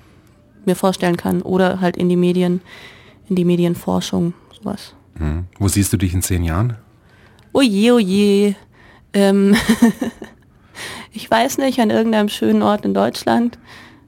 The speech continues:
Speaker 1: Wahrscheinlich. In zehn Jahren ist es wahrscheinlich, ja.
Speaker 2: Hm. Almut Nitsch, zwölf Monate lang bei uns gewesen, die letzten sechzig Minuten hier bei Radio Free F M in der Plattform im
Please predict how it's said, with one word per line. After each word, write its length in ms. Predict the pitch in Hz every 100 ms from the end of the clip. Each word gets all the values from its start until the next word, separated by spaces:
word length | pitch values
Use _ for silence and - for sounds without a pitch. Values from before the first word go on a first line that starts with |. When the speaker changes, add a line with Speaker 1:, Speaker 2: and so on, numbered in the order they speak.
| -
Speaker 1:
Wahrscheinlich. 720 | 214 208 208 214 208 208 - - - _ - -
In 120 | 196
zehn 240 | - 185
Jahren 300 | 180 175 175
ist 180 | 180 -
es 240 | 175 - - -
wahrscheinlich, 560 | 185 - 185 185 185
ja. 80 | 220 - _ -
Speaker 2:
Hm. 200 | 78 73 78 - - - - - - - _
Almut 360 | - 101 151 127
Nitsch, 480 | 123 127 - - - - - - - _ _ _ _ _ _ _ _ -
zwölf 280 | - 107 110
Monate 300 | 113 113 107
lang 180 | 101 98
bei 80 |
uns 260 | 85 107 -
gewesen, 580 | 117 101 107 107 104 85 - _ -
die 40 | 95
letzten 300 | 98 - 98
sechzig 400 | 104 104 101 104
Minuten 360 | 95 107 98
hier 160 | 92 95
bei 80 | 87
Radio 420 | 87 87 90 80 - - -
Free 220 | - - 92
F 120 | -
M 320 | 90 98 80 -
in 120 | 90
der 80 | 82
Plattform 720 | - 98 - - 120 120 110 - -
im 220 | - 104